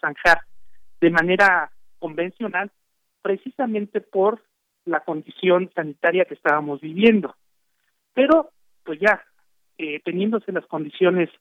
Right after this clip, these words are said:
digamos, de operación, pues todas esas observaciones tendrán que ser zanjadas. Estamos hablando de una auditoría, digamos, forense, ex post,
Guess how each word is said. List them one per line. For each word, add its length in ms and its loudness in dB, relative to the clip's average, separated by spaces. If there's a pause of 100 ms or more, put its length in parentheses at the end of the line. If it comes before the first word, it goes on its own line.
(520)
digamos, 420 2
de 120 4
operación, 720 0 (640)
pues 200 -8
todas 240 4
esas 260 -4
observaciones 600 -4
tendrán 300 -6
que 140 -2
ser 220 0
zanjadas. 500 0 (180)
Estamos 340 2
hablando 380 4
de 140 0
una 380 0 (380)
auditoría, 840 0 (120)
digamos, 560 -4 (300)
forense, 580 -2 (200)
ex 180 -2 (100)
post, 300 0